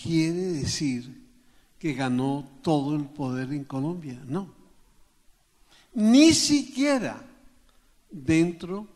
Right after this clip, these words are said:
del sistema político, ni siquiera dentro del gobierno.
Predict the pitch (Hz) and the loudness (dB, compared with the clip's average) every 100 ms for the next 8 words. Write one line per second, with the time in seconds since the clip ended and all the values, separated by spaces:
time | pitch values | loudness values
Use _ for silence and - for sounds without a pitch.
0 | - 131 123 - 120 - 139 135 131 151 | -14 -8 -8 -8 -12 -8 -8 -8 -10 -10
1 | 165 - - - - _ - _ _ _ | -12 -14 -20 -20 -20 _ -20 _ _ _
2 | _ _ - _ - _ - 196 208 254 | _ _ -20 _ -20 _ -4 4 8 8
3 | 285 - 269 262 247 190 165 156 196 208 | 8 6 0 0 0 2 2 -2 -8 -14
4 | - 131 139 120 131 123 120 123 127 175 | -20 -4 -2 -2 -6 -10 -10 -12 -12 -12
5 | 165 | -14